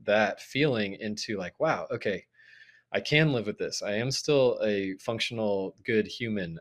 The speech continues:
I can forgive them. I feel thankful that they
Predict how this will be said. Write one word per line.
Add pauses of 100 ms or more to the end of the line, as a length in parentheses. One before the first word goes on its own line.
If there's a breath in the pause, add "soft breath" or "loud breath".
I
can
forgive
them.
I
feel
thankful
that
they